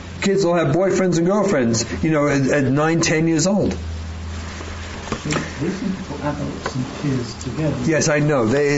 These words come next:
Speaker 1: I don't, I didn't on their whole thing. This is quoted directly from their research. I, I disagree with this stuff. They're, they're mixing pedophilia and molestation. It's, it's a very, it's, it's a schwache inaccuracy.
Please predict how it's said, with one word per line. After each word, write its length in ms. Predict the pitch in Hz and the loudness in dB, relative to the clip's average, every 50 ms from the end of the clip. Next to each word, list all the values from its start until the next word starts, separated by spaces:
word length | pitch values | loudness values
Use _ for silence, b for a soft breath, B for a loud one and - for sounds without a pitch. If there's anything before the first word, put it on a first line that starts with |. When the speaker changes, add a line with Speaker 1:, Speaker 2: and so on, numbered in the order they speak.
| 135 127 | 2 2
Speaker 1:
I 140 | 135 135 143 | 2 4 4
don't, 240 | 135 131 160 156 143 | 4 4 2 2 2
I 80 | 131 131 | 2 2
didn't 320 | 127 151 165 165 143 143 | 2 2 2 2 2 2
on 240 | 139 131 143 131 131 | 2 2 2 2 2
their 100 | 127 120 | 2 2
whole 280 | - - 156 156 143 | 2 2 2 2 2
thing. 240 | - - 131 101 98 | 2 2 2 2 2
This 160 | 120 135 131 | 2 2 2
is 140 | 147 127 113 | 2 2 2
quoted 480 | - - - - 160 147 127 113 113 - | 0 0 0 2 2 2 2 2 2 2
directly 420 | 139 127 139 147 127 123 127 120 | 2 2 2 2 2 2 2 2
from 200 | 113 117 107 110 | 2 2 2 2
their 140 | 113 117 107 | 2 2 2
research. 600 | 104 107 113 107 107 - - 101 92 - - - - | 2 2 2 2 2 2 0 0 0 0 -2 -4 -4
I, 440 | - - - - 127 127 113 110 127 | -4 -4 -2 0 0 2 2 2 2
I 20 | |
disagree 380 | 127 123 113 - 117 107 107 92 | 2 2 2 2 2 2 2 2
with 160 | 80 78 76 | 2 2 2
this 140 | 80 - - | 0 0 0
stuff. 260 | - 147 - - - | 0 0 0 0 0
They're, 200 | - 113 117 113 | 0 2 2 2
they're 140 | 110 117 120 | 2 2 2
mixing 440 | 127 139 151 160 - - - 127 104 | 2 2 2 0 0 0 0 0 0
pedophilia 1040 | 104 127 139 120 104 90 - - 147 143 135 131 120 110 104 - 123 113 - - 113 | 2 2 2 2 2 0 0 0 0 2 2 2 2 2 2 2 2 0 0 0 0
and 100 | 107 110 | 2 2
molestation. 720 | 117 117 113 110 110 - - 139 131 127 - 113 104 104 | 2 2 2 2 0 0 2 2 2 2 2 2 2 2
It's, 180 | 107 104 101 - | 2 2 2 2
it's 180 | 120 120 - - | 0 2 2 2
a 40 | |
very, 480 | 131 135 120 120 123 135 170 170 151 139 | 2 2 2 2 2 2 2 2 2 2
it's, 240 | 123 135 139 - 143 | 2 2 2 2 2
it's 220 | 143 135 113 - | 2 2 2 2
a 40 | 135 | 2
schwache 640 | 127 - - - 170 170 156 127 - 135 135 127 | 2 2 2 2 2 2 2 2 2 2 2 2
inaccuracy. 760 | 127 117 107 98 98 92 - - 92 85 - - - - - | 2 2 2 2 0 0 0 0 0 0 0 0 0 0 -2